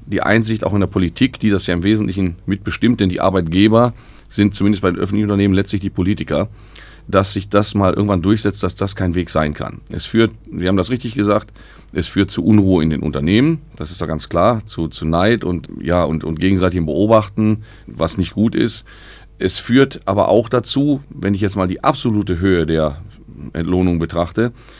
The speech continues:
dass wir Leute schon haben in dieser niedrigsten Gruppe, die ich eben beschrieben habe, die ein Anfangsgehalt übrigens haben von gerade mal so zweitausendeinhundert, knapp zweitausendzweihundert Euro, dass die oft, wenn die eine Familie damit ernähren müssen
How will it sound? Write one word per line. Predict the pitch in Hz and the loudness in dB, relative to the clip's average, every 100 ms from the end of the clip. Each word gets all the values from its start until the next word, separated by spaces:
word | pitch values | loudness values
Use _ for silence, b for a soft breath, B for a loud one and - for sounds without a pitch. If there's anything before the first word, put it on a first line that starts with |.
| B - | B -2
dass | 101 - | -2 0
wir | 95 98 92 | 0 0 0
Leute | 87 107 113 | 0 0 -2
schon | 107 101 | -4 -2
haben | 104 107 | 0 0
in | 98 | -2
dieser | 90 90 87 82 - - - - | -2 -2 -2 -4 -12 -20 -20 -10
niedrigsten | 82 101 127 113 117 | 0 2 2 0 0
Gruppe, | 113 117 | 0 0
die | 107 | -4
ich | - | -2
eben | 107 | -2
beschrieben | 101 95 - 107 101 | -2 -4 -4 -4 0
habe, | 104 104 101 B B B B B | 0 0 -2 B B B B B
die | 92 | -2
ein | 87 | 0
Anfangsgehalt | 98 113 120 - 101 104 | 2 2 0 2 0 2
übrigens | 101 90 | -2 0
haben | 95 101 95 | 0 2 0
von | 90 | -4
gerade | 82 95 95 | 0 0 2
mal | 90 | 0
so | 82 80 | 0 -4
zweitausendeinhundert, | - 87 92 90 82 - 98 104 98 92 85 - - | -4 -4 -2 -2 -4 -2 0 2 2 2 0 -8 -6
knapp | 95 | -6
zweitausendzweihundert | - 98 90 85 - 104 110 | -2 -2 -2 -4 0 0 0
Euro, | - 107 110 117 b b b b b b b - | 0 2 2 0 b b b b b b b -16
dass | - 107 - | 0 0 2
die | - | -2
oft, | - 113 - | -2 -4 -2
wenn | 101 | 2
die | |
eine | 98 90 | 2 0
Familie | 87 98 147 123 | 0 2 2 2
damit | 104 - | 0 -2
ernähren | 87 87 80 | -4 -2 -2
müssen | 78 98 110 | -4 -4 -6